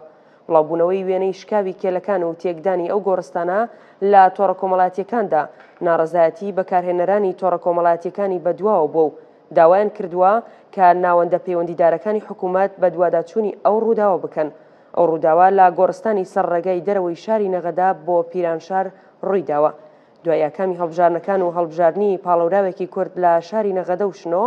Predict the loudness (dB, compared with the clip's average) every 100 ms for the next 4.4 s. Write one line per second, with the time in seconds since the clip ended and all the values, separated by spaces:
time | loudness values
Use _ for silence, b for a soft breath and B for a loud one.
0 | -4 B B B B -2 0 0 -2 -2
1 | -2 -4 -4 -4 -2 -2 -2 -2 -2 -2
2 | -2 -4 -4 B B B -4 2 4 4
3 | 0 -4 -4 -6 -4 -2 -2 -6 -6 -4
4 | -4 -4 -4 -4